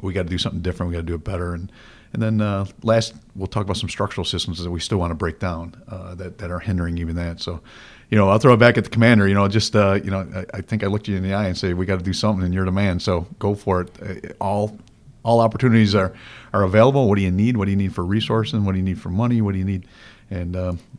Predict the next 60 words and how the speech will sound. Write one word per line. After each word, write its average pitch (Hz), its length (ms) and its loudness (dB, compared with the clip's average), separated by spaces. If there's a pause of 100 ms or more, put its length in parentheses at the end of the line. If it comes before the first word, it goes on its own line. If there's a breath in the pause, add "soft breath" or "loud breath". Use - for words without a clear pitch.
before 101 340 -2
I 104 60 4
know 104 100 4
it, 98 40 2
you 92 60 -2
guys 95 140 2
are 95 100 2
out 95 140 0
literally 98 300 -2
kidnapping, 98 520 -6
looks - 160 -8
like 104 160 -4
in 95 60 -4
the 92 80 0
mall, 98 340 0
<laughs> - 40 -12
people 113 280 2 (440 loud breath)
and 120 120 4
having 143 200 10
them 127 80 8
sign 123 240 8
up 117 80 6
for 113 80 2
the 117 80 4
test. 120 360 2
And, 98 240 0
and 92 160 -2
it 92 220 -6
did 110 220 -4
phenomenal 98 500 -2
with 90 140 -12
increasing 98 360 -4
our 92 60 0
numbers 90 320 -4
of 85 80 -10
people - 220 -8
taking 95 240 -8
the 95 40 -10
test. 95 300 -10
So 90 120 -10
why - 40 -16 (380 loud breath)
don't 147 100 -2
you 139 60 -4
share 156 120 4
just 131 160 0
a 151 40 0
little 143 160 6
about 135 120 10
your 113 100 0
philosophy 113 420 0
there 98 180 -2
and, 98 180 -4
and 95 140 -2
how 107 100 0
these 101 140 -4
guys 98 220 -4
jumped 98 240 -8
in 104 80 -6
with 92 100 -8
you? 85 80 -10